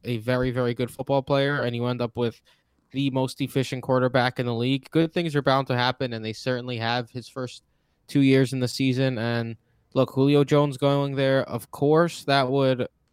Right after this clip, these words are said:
maybe limit his upside a little bit, but we're talking about a very centric offense where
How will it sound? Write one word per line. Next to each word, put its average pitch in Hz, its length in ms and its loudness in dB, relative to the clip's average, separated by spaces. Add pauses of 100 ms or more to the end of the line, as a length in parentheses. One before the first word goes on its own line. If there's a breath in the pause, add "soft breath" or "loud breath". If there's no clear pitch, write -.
(340)
maybe 131 380 -2
limit 123 320 -2
his 120 160 -4
upside 123 520 -2
a 104 180 -6
little 120 320 -2
bit, 185 240 0 (540)
but 143 80 -2
we're 208 160 4
talking 226 380 2
about 185 260 4
a 143 180 0
very 147 760 2 (580)
centric - 1200 -2 (1000)
offense 143 540 2
where 131 300 0